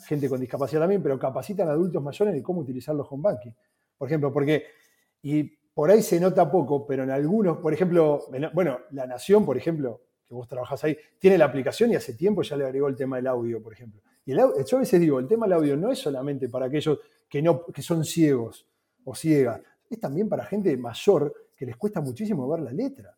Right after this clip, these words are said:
Yo conozco, digamos, más allá de familia, conozco otros, por otros motivos, que digo, que utilizan eso, por ejemplo, para leer el diario. Entonces digo, hay mucho trabajo, hay cosas que se han hecho, ¿eh? La Ciudad de Buenos Aires tiene un, no sé si tiene, viste, que, eh,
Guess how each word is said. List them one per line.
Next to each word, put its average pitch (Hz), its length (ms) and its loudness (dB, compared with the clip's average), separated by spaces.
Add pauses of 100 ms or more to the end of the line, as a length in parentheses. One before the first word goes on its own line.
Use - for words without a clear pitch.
(160)
Yo 202 140 4
conozco, 170 420 8
digamos, 143 360 6
más 143 200 2
allá 151 200 6
de 147 80 6
familia, 160 380 4
conozco 151 380 0
otros, 143 400 0
por 131 160 -4
otros 147 180 0
motivos, 202 380 2 (160)
que 156 100 0
digo, 151 160 6
que 123 80 -4
utilizan 147 440 -2
eso, 170 220 -8
por 120 100 -12
ejemplo, 156 260 -8
para 120 180 -10
leer 120 160 -10
el 131 80 -10
diario. 117 300 -12 (380)
Entonces 175 260 6
digo, 160 200 8 (500)
hay 180 160 4
mucho 220 320 6
trabajo, 151 300 4
hay 185 120 2
cosas 220 260 4
que 156 80 -2
se 147 120 -4
han 147 60 -2
hecho, 135 220 -2
¿eh? 139 60 2
La 135 100 0
Ciudad 160 200 2
de 165 60 4
Buenos 156 220 0
Aires 175 440 4 (100)
tiene 156 220 0
un, 139 340 -2
no 131 100 -4
sé 139 140 -4
si 131 80 -8 (240)
tiene, 160 300 4
viste, 139 340 -2
que, 131 200 -2 (220)
eh, 123 460 -8